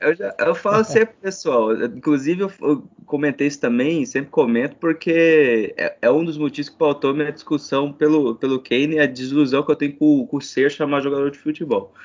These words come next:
Speaker 1: Mas, enfim, quem tiver interessado em, em saber o papo, volta lá num podcast que a gente discutiu bastante sobre isso. É, como o Fê falou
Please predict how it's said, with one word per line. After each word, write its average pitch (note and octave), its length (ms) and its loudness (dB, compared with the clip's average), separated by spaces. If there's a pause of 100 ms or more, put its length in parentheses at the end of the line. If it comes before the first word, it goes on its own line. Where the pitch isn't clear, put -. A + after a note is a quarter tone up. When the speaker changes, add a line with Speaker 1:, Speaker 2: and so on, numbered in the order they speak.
(320)
Speaker 1:
Mas, B2+ 240 -2
enfim, C3+ 360 2
quem C3+ 240 0
tiver C3+ 260 0
interessado B2 720 2
em, A#2 240 -2
em A#2+ 60 -4
saber B2 260 -2
o A#2+ 80 0
papo, - 320 0
volta B2 420 2
lá A#2+ 200 -2
num B2+ 240 -4
podcast A#2+ 680 0
que C3+ 60 -6
a - 20 -4
gente C3 120 -6
discutiu B2+ 380 -10
bastante B2+ 560 -6
sobre C3+ 300 -8
isso. G#2 240 -6 (960)
É, A2+ 220 4
como E3 300 0
o - 20 0
Fê F#3+ 220 0
falou D#3+ 680 0